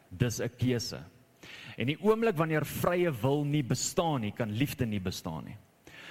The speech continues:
So God kom en hy plaas vrye wil, hy gee vir Adam en Eva die mag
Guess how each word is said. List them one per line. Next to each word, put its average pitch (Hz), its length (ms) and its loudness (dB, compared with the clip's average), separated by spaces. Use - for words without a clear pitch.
So 143 140 2
God 240 360 4
kom 180 300 2
en 147 180 -2
hy 139 140 0
plaas 160 580 2
vrye 170 400 0
wil, 131 300 2
hy 123 80 0
gee - 340 2
vir 160 140 -2
Adam 147 260 0
en 143 80 -2
Eva 143 480 0
die 131 160 4
mag 131 600 0